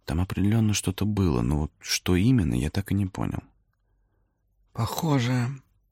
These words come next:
Speaker 2: опускается туман»,
Speaker 1: сказал дядюшка. «Правда?» Я подошел, встал рядом с ним у окна.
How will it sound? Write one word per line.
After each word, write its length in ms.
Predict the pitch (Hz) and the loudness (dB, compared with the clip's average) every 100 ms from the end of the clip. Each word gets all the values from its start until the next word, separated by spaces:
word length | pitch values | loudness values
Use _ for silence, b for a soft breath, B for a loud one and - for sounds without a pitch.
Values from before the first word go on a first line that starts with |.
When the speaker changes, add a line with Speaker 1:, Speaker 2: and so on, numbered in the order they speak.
| _ _ _ _ _ | _ _ _ _ _
Speaker 2:
опускается 1000 | - 120 - 120 - 165 160 160 - - | -6 -6 -2 -2 -2 -4 -4 -4 -6 -6
туман», 800 | - 135 123 123 107 78 58 - _ _ _ _ _ - | -6 -6 -2 0 2 0 -2 -8 _ _ _ _ _ -18
Speaker 1:
сказал 400 | - 67 55 - | -8 -6 -6 -4
дядюшка. 460 | 57 50 - - - _ _ _ _ _ _ _ - _ _ - | -4 -4 -8 -10 -20 _ _ _ _ _ _ _ -20 _ _ -4
«Правда?» 420 | 123 147 107 - _ _ _ _ _ - | -2 0 -4 -8 _ _ _ _ _ -8
Я 120 | 69 | -6
подошел, 360 | 65 65 - 87 | -4 -4 -2 -4
встал 280 | - 76 | -4 -4
рядом 260 | 76 62 58 | -2 -4 -4
с 80 | - | -4
ним 140 | 60 | -2
у 80 | 64 | -2
окна. 320 | 52 - - | -4 -10 -16